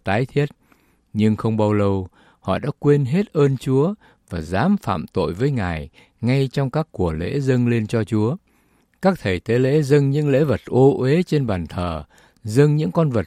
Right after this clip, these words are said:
mù và què cho Chúa mà lại còn gân cổ cãi. Sách Malachi chương một nói đến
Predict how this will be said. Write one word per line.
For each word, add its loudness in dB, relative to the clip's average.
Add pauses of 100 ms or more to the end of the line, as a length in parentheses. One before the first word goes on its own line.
mù 4
và 0
què 0
cho -2
Chúa 0 (360)
mà 0
lại -6
còn -4
gân 2
cổ -2
cãi. -6 (640)
Sách -2
Malachi 2
chương 0
một -4 (420)
nói 2
đến 2